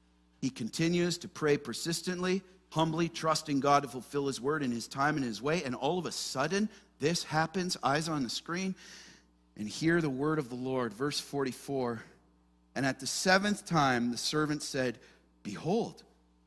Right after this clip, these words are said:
a little cloud like a man's hand is rising from the sea." It means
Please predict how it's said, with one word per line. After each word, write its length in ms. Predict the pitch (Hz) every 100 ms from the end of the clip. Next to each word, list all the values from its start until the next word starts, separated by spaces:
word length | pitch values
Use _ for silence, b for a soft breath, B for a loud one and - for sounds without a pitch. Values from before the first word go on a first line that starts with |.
| -
a 80 |
little 280 | 104 139 220
cloud 440 | - 147 170 185 156
like 180 | 131
a 40 | 110
man's 360 | 135 175 160
hand 380 | - 151 220 233
is 140 | 98 101
rising 340 | 104 113 104
from 180 | - 110
the 60 |
sea." 160 | 101 117
It 60 | 131
means 160 | 143